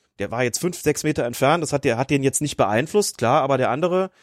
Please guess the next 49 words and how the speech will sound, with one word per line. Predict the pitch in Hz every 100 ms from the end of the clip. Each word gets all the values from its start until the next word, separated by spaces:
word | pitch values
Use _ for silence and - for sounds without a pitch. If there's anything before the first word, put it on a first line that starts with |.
| _ _ _ _ _ -
von | - 120
dem | 135
kam | 143 143
der | 131
Ball, | 110 135
der, | 139
der | 127 117
wollte | 143
ihn | 135
zum | 127
Torwart | 127 147 -
spielen, | 147 127
aber | 120
bitte, | 139 -
ich | 107
meine, | 117 117 95
der | 113 90 -
Stürmer | - 135 143 127
wäre | 135 139
ja | 131
nicht | 131 147
ohne | 139
Abseitsstellung | 123 - 131 131 123
da, | 127 127
wieso | 127
soll | 123 127
das | 120
Tor | - 180
zählen? | - 113 123 165 - - - _ _ _ _ _ -
Der | 107
regelphilosophische | 156 202 190 175 160 160 160 143
Hintergrund | 127 - 208 185 190
von | 160
alledem | 123 147 117 135 160
ist | 170 185 -
es, | 190 - - _ _ _
dass | 123 127 - _ _ _ -
noch | 135 180 180
mehr | 175 170
Tore | 165 160 156
fallen | 151 143 143
sollen, | 135 139
dass | 117 110
es | 135
noch | 151 -
mehr | 147
Spektakel | - 139 131 135 135
geben | 123 123
soll. | 117 120 123